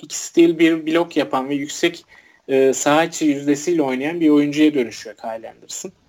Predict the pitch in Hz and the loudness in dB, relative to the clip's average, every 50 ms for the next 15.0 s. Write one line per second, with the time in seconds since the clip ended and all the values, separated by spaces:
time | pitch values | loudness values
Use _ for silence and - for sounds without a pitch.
0 | _ _ _ _ _ - 135 139 139 139 147 170 190 185 185 - 185 190 190 190 | _ _ _ _ _ -4 -2 0 2 2 4 4 4 4 4 2 0 2 2 4
1 | 180 165 165 165 165 170 170 170 165 165 165 160 - 156 147 151 151 165 170 165 | 6 6 8 6 6 4 2 2 0 -4 -10 -8 -2 0 0 2 2 0 -4 -6
2 | - - 151 - - 131 131 131 139 139 143 147 151 147 - - 151 151 147 - | -8 -12 -12 -6 -4 -2 -2 -2 -2 -2 -4 -4 -6 -6 -6 -10 -10 -10 -8 -6
3 | - 147 139 139 139 143 - - 135 139 135 - - - 147 139 139 147 151 139 | -4 -4 -4 -4 -4 -6 -6 -2 0 0 0 -2 0 2 4 4 4 4 4 4
4 | 135 131 127 - - 135 - - 151 147 147 147 156 156 - 147 131 - - 147 | 4 4 2 0 -8 -10 -4 0 2 2 4 2 2 0 0 -4 -4 -2 -2 -4
5 | 135 135 139 143 143 135 131 135 135 135 131 131 131 135 139 139 143 143 135 131 | -2 0 2 2 2 2 0 2 4 6 6 6 4 2 -2 -2 -4 -4 -4 -10
6 | 123 120 _ _ - 117 - 113 110 110 - _ _ _ - - - - _ _ | -10 -12 _ _ -18 -10 -8 -8 -8 -8 -12 _ _ _ -20 -20 -20 -20 _ _
7 | - 120 117 117 117 113 - - 123 123 123 127 156 180 190 - - 143 131 131 | -8 -8 -8 -6 -8 -10 -10 -8 -4 0 0 0 0 -2 -6 -8 -4 -2 2 2
8 | 131 131 131 127 127 - _ _ - - - _ _ _ _ - 139 139 143 147 | 4 4 4 2 0 -6 _ _ -20 -20 -20 _ _ _ _ 0 2 4 4 2
9 | - - _ _ _ _ _ _ _ _ _ - - _ - 135 127 - 123 123 | 0 -6 _ _ _ _ _ _ _ _ _ -20 -14 _ -6 -6 -4 0 0 0
10 | 120 - 120 - - 139 135 127 127 143 151 156 151 - - 139 127 123 127 131 | 0 -2 -6 -4 0 2 2 2 2 0 -4 -4 -6 -4 -4 -4 -2 0 -2 -2
11 | 151 190 - - - - 151 156 165 175 180 170 - 190 175 156 143 143 151 170 | -4 -6 -12 -12 -6 -4 -2 -2 0 -2 -2 0 0 0 2 4 4 4 4 2
12 | 170 - - 156 151 147 147 - 151 139 135 143 143 143 143 139 - - 156 147 | 2 0 2 2 2 2 2 2 4 4 4 2 0 -4 -6 -8 -8 -8 -6 -2
13 | 147 147 147 147 139 139 - - 143 143 - 147 135 - - 143 143 147 143 139 | -2 -2 -2 -2 -6 -4 -4 -4 -4 -2 -2 -4 -4 -4 -8 -10 -6 -4 -4 -4
14 | 135 139 143 139 135 135 127 - - 131 127 - - - 131 113 104 - - - | -4 -2 -2 -2 -2 -4 -6 -2 -2 -2 -2 -2 -4 -4 -2 -2 -4 -8 -16 -20